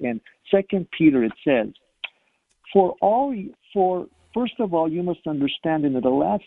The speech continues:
days scoffers will come, scoffing and following their own evil desires. They will say, 'Where is this promise of his coming?' For ever since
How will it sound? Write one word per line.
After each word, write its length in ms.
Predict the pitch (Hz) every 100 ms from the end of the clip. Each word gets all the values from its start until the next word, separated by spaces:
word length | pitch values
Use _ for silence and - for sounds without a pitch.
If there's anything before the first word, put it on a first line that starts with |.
| -
days 240 | 151 156 -
scoffers 500 | - 127 120 - 143 147
will 160 | 147
come, 380 | - - 208 175 _ _ _ _ _ _ -
scoffing 640 | - 170 175 190 - 208 190
and 140 | 151 - -
following 560 | 151 156 160 165 165
their 160 | 139 131
own 260 | - 147 151
evil 240 | 143 143
desires. 760 | 135 120 104 120 131 127 110 113 _ _ _ _ -
They 300 | 113 151 165
will 200 | 160 151 -
say, 180 | 143 151
'Where 440 | 175 247 285 262
is 200 | 240 190 143
this 160 | 143 - _ -
promise 440 | 147 151 123 110 _ _ _ _ _ -
of 160 | - -
his 160 | 127 - -
coming?' 460 | 175 185 120 107 107 _ _ _
For 140 | 156 143
ever 280 | 165 180
since 280 | 175 - 147